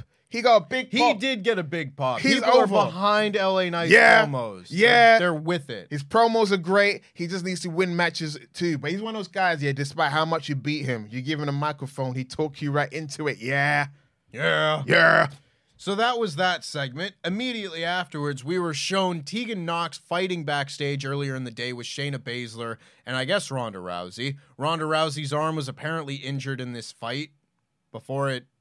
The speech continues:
Speaker 2: was caught on camera, so I don't know what's going on here, but it leads to Shayna versus Tegan, in which both Shayna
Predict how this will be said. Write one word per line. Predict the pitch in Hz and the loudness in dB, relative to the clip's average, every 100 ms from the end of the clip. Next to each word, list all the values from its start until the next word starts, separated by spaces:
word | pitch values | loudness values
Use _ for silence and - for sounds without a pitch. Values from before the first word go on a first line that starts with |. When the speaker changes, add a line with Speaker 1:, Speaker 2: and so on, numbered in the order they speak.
| _ _ | _ _
Speaker 2:
was | 127 117 | -12 -12
caught | - 143 147 135 | -8 -2 -2 -2
on | 123 | -4
camera, | 107 117 113 131 160 | -8 -8 -6 -6 -8
so | - 113 107 - _ _ _ - | -8 -6 -8 -10 _ _ _ -8
I | 147 | -6
don't | |
know | 151 147 | -4 -4
what's | 147 139 | -6 -6
going | 151 147 | -6 -4
on | 139 131 | -4 -6
here, | 123 127 | -6 -4
but | 143 147 | -2 -4
it | 143 | -4
leads | 180 202 - | -4 -4 -6
to | 185 | -6
Shayna | 147 - 190 247 240 165 156 | -6 -4 -2 -2 0 -2 -4
versus | 131 170 185 - 151 | -4 -4 -4 -8 -10
Tegan, | 139 196 214 160 117 110 117 _ _ - | -6 -2 -2 -4 -8 -10 -14 _ _ -6
in | 165 | -2
which | 180 190 135 | 0 0 -2
both | 165 175 143 | -2 -2 -2
Shayna | - 220 262 233 208 | -4 -2 0 0 -2